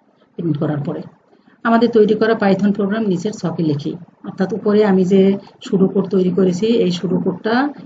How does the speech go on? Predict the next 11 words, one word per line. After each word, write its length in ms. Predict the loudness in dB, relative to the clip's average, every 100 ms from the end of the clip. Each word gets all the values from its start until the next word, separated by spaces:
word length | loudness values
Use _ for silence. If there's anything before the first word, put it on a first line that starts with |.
| -10
এই 180 | -2 2
অংশে, 520 | 2 0 0 0 0 -2 -14 -20 -20 _
কম্পিউটারের, 800 | -6 -4 -4 -6 -2 0 2 0 -2 -14 -20 _ _ _
উম, 220 | -14 -12 -8
এই 200 | -4 -2
অংশে 280 | 0 -2 -4
আমরা 360 | -4 -2 -4 -6 -12 _ -8
লিখে 520 | -2 -2 0 0 0 -4 -14 _ _ _ _ _ _ _ _ -2
দেব। 240 | 0 -2 -6 -16 _ _ -20 -12
এই 60 | -4
যে 220 | -2 -2